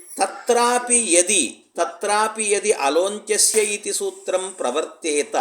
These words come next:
तर्हि अस्य सूत्रस्य अवकाशः एव नस्-, नास्ति, व्यर्थः सा-, व्यर्थं भवति इदं सूत्रम्। अतः इदं सूत्रं निरवकाशत्वात् अपवादः भवति। निरवकाशत्वात् अपवादः भवति चेत् तथा च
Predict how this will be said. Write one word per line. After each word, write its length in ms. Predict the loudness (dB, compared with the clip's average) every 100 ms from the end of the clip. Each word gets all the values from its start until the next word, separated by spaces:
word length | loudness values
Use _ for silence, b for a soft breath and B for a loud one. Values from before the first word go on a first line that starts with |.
| -2 -6 -8 -8 -18 B B
तर्हि 280 | -2 0 0
अस्य 400 | 0 0 0 0
सूत्रस्य 580 | -2 -2 -2 0 0 0
अवकाशः 680 | -2 -4 -2 -2 -4 -6 -4
एव 240 | -4 -6
नस्-, 340 | -6 -8 -8
नास्ति, 380 | -8 -6 -6 -8 -18 -4
व्यर्थः 480 | -4 -2 -2 -2 -2
सा-, 340 | -4 -6 -10
व्यर्थं 580 | -14 -14 -4 -4 -2 -4
भवति 380 | -2 -2 -2 -4
इदं 220 | -8 -8
सूत्रम्। 380 | -12 -14 -18 -20 _ B B B B -8
अतः 680 | -4 2 4 4 2 2 -2 -6 -16 _ _ -8
इदं 340 | -2 -2 0
सूत्रं 720 | -2 -2 -6 -6 -4 -4 -6 -2
निरवकाशत्वात् 1300 | 0 2 0 -2 -2 -4 -6 -10 -10 -6 -8 -8 -12
अपवादः 680 | -4 0 0 -2 -6 -6
भवति। 520 | -6 -8 -10 -20 -20 _ b b b _
निरवकाशत्वात् 1120 | 0 2 2 2 2 2 0 -2 -2 0 2
अपवादः 600 | 2 2 4 4 2 0
भवति 320 | 0 -2 -4 -8
चेत् 340 | -4 -4 -2
तथा 580 | -2 -2 -6 -6 -4 -4
च 320 | 0 0 0